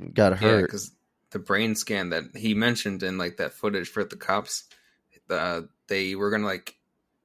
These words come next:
Speaker 2: have them be attacked, like, in, in the entrance or whatever, and then be, uh, carted off. So that he
Speaker 1: But
Speaker 2: was never actually
Speaker 1: before
Speaker 2: gonna
Speaker 1: that,
Speaker 2: wrestle.
Speaker 1: before that, they were supposed to win the titles, right?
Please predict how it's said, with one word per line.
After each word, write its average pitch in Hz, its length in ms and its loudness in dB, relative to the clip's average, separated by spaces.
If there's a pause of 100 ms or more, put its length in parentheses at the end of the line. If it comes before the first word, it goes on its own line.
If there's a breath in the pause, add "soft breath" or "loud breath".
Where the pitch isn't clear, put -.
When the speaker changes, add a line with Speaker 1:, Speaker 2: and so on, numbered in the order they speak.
(220)
Speaker 2:
have 104 260 0
them 98 240 -2
be 95 140 -2
attacked, 87 540 -4
like, 78 220 -6
in, 82 220 -12
in 104 100 -4
the 101 100 -2
entrance 92 400 -6
or 98 40 -8
whatever, 95 300 -4
and 92 160 -8
then 87 220 -8 (240)
be, 87 220 -4
uh, 87 120 -2
carted 85 380 0
off. - 320 -4 (540)
So 110 200 0
that 101 80 0
he 98 40 -6
Speaker 1:
But 123 100 12
Speaker 2:
was 107 100 4
never 104 220 4
actually 92 260 4
Speaker 1:
before 78 100 -6
Speaker 2:
gonna 110 140 10
Speaker 1:
that, 101 140 8
Speaker 2:
wrestle. - 160 -6 (260)
Speaker 1:
before 143 280 6
that, 131 160 10
they 117 140 6
were 110 80 6
supposed - 440 4
to 110 60 0
win 92 200 0
the 107 60 2
titles, - 440 -2
right? 98 240 0